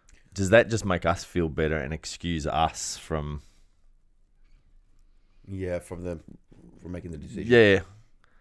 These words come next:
Speaker 1: You know what I mean?
Speaker 2: Yeah, I was thinking about, <clears throat> like, like, like a breakup.
Speaker 1: Yeah,
Speaker 2: Like,
Speaker 1: yeah.
Speaker 2: um, like a relationship breakup where
Speaker 1: Yeah.
Speaker 2: one side maybe doesn't,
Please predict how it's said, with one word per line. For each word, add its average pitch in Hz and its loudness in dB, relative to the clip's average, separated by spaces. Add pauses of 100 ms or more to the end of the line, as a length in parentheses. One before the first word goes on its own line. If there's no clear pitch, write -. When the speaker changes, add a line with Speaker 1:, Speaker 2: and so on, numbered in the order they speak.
(640)
Speaker 1:
You 120 -6
know 120 0
what 120 -2
I 123 -2
mean? 151 -2 (540)
Speaker 2:
Yeah, 131 -2
I - 0
was 123 -8
thinking 139 -4
about, 101 -2 (160)
<clears throat> - -8
like, 104 -8 (680)
like, 95 -4 (560)
like 98 -8
a 92 -2
breakup. 85 -6 (200)
Speaker 1:
Yeah, 113 4
Speaker 2:
Like, 98 6
Speaker 1:
yeah. 87 4
Speaker 2:
um, 87 -6
like 90 -8
a 90 -8
relationship 85 -10
breakup 82 -10
where 87 -8
Speaker 1:
Yeah. 98 -2
Speaker 2:
one 87 -6
side 82 -10
maybe 85 -8
doesn't, 87 -8